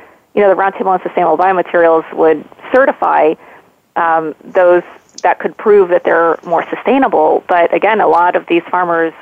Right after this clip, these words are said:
are too poor to even pay for the certification or to change things that need to be changed to meet the sustainability cri-, criteria. Um, so that's where a lot of these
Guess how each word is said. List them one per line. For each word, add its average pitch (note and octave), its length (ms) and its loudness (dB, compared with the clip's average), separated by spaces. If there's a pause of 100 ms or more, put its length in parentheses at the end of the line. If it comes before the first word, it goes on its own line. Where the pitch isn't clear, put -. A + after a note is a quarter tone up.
are D#3 340 -2 (420)
too A3 120 0
poor F#3 400 2 (120)
to E3 380 -2
even D#3 580 -4 (180)
pay F3+ 160 -2
for - 120 -2
the D#3 160 0
certification D#3+ 800 0
or D3+ 220 0
to D#3 440 0 (640)
change F3 300 0 (100)
things D#3 280 2 (120)
that D3+ 180 0
need F#3+ 160 2
to F#3+ 60 0
be D#3 140 2
changed D#3+ 460 -4
to D3+ 420 2
meet G3 260 0
the D#3+ 340 0
sustainability D3+ 680 -2
cri-, G#2 280 -2 (200)
criteria. D3 760 0 (540)
Um, E3 520 -2 (320)
so E3+ 400 2 (240)
that's F#3 240 -2
where G3 120 0
a F3+ 60 0
lot F3+ 240 2
of F3+ 140 -2
these E3+ 260 -2